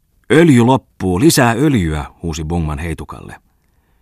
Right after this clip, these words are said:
Konttoristi havahtui ja tempaisi voitelukannun. "Paloöljyä, petroolia minä tarkoitin", huusi Bungman.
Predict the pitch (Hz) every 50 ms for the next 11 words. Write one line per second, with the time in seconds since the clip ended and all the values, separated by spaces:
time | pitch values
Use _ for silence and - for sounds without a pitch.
0 | _ _ _ _ _ _ _ - 82 78 - - 76 71 71 - - 78 73 82
1 | 78 82 76 71 - - - 73 - 85 82 78 - 78 76 82 80 82 95 90
2 | - 78 71 73 69 - 71 71 69 69 69 - _ _ _ _ _ _ _ _
3 | _ _ _ _ _ _ _ - 127 160 180 165 151 131 110 104 98 95 80 78
4 | 80 80 76 - _ - 156 175 - - - 110 101 92 87 82 80 82 87 90
5 | 78 - 78 76 76 - - 76 73 80 73 76 80 76 - 82 73 73 71 71
6 | 69 69 - -